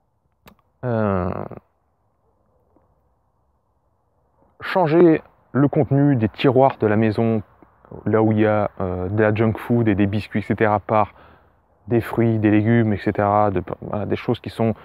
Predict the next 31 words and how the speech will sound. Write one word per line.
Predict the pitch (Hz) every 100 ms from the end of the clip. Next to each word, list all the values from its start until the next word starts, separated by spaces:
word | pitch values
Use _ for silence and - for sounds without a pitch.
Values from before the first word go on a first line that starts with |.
| -
des | 104 104
aliments | 104 110 113 101 - -
sains, | - 131 120
bruts | 104 110 117 -
et |
naturels, | 98 92 98 110 101 -
c'est | - 110 98
un, | 98
une | 113
première | - 107 95
étape. | 92 135 160 - - - -
Lui | 139 165
parler | 156 131 135
de | 117
jeûne | 113
intermittent | 110 104 95 104 101
par | 98 98
la | 101
suite, | - 104 - - - _ _ -
pourquoi | 104 - 104
pas, | 127 160 _ -
mais | 120 123
il |
faut | 107 110
vraiment | 98 95 123 131
pas | 117 117
le |
forcer. | 104 - - - _ _ _ _ _ _ _ _ _ _ _ - - - - -
Les | - 165
prochains | 185 165 175
é-, | 165